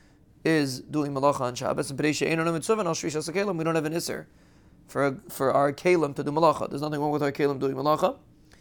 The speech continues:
and therefore you're allowed to rent it to a guy. Aval behemtoi ve'avdoi also in p'nei she'ein ono mitzvah and al shvis behemah ve'aved.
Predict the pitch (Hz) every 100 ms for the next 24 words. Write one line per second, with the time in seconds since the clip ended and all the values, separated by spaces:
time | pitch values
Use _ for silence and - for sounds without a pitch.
0 | - - - _ 139 170 170 147 156 196
1 | - - 147 135 135 143 139 165 151 214
2 | 240 - - - - - - - - 170
3 | 185 170 151 156 202 185 170 156 214 233
4 | 190 190 254 196 175 165 165 180 190 196
5 | 302 302 247 - 208 208 208 190 180 175
6 | 180